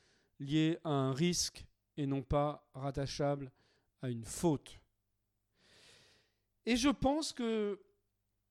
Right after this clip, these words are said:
aujourd'hui, la crise actuelle montre bien les limites de cette foi et de cette croyance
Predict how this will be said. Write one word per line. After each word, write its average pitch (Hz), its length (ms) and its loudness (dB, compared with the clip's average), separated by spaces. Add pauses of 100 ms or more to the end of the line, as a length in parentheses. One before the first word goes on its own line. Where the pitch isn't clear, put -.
(140)
aujourd'hui, 202 580 0
la 180 140 4
crise 170 360 -2
actuelle 165 580 2
montre 175 460 2
bien 214 320 2
les 175 200 4
limites 180 800 0 (420)
de 147 180 -2
cette 151 340 -2
foi 170 560 -4 (460)
et 156 80 -2
de 147 120 -4
cette 147 260 -4
croyance 160 720 -2